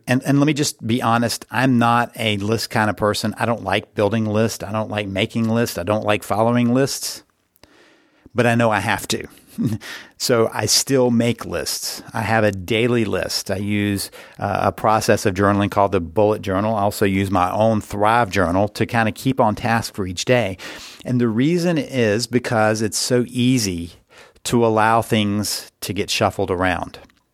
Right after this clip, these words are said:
The Eisenhower matrix, which is that process that was made famous in,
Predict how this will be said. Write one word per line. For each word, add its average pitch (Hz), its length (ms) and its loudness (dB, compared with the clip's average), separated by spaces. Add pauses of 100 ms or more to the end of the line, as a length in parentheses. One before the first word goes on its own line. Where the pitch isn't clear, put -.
(720)
The 113 260 0
Eisenhower 131 560 4
matrix, 107 540 0
which 110 220 2
is 101 320 0
that 107 320 -2
process 107 720 0
that 110 180 -4
was 101 320 -4
made 110 300 -2
famous 107 480 0
in, 104 460 -2